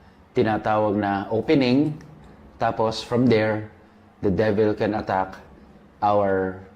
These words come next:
the financial aspect of our lives. Okay? Lalo tigit sa mga businessmen, no? Yung mga may-ari ng mga kumpanya. Okay, ganun. So, yun, no? Health, finances.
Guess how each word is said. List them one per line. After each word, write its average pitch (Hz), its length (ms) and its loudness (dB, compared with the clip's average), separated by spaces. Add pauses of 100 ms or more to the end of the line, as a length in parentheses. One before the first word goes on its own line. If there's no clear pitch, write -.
(440)
the 120 80 2
financial 110 640 0
aspect 98 560 -4
of 101 160 -4
our 90 160 -4
lives. 71 720 -6
Okay? 120 240 -4 (400)
Lalo 104 160 2
tigit 104 320 0
sa 98 160 -4
mga 90 560 -4
businessmen, 101 800 -2 (480)
no? 101 240 -6 (420)
Yung 95 160 -4
mga 90 160 -2
may-ari 90 400 -4
ng 90 140 -4
mga 87 160 -4
kumpanya. 90 480 -4 (260)
Okay, 76 240 -6
ganun. 78 320 -6 (560)
So, 120 160 0
yun, 131 160 4
no? 104 160 -2
Health, 135 480 -2 (800)
finances. 107 880 -2